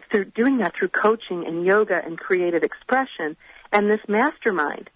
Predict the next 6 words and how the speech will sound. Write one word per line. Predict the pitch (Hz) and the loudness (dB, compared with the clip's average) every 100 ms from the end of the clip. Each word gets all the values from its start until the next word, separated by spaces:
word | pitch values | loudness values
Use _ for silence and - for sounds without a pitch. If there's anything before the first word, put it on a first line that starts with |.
| _ _ _ _ _ _ _ _ | _ _ _ _ _ _ _ _
The | 185 | 2
mastermind | 185 208 294 - 240 180 160 160 175 - _ _ _ - | 4 2 0 -4 -2 0 2 2 0 -4 _ _ _ -2
comes | 196 180 175 185 - | 0 2 0 -2 -4
from | 202 196 | 0 0
a | |
place | 202 - 165 165 | 0 0 2 2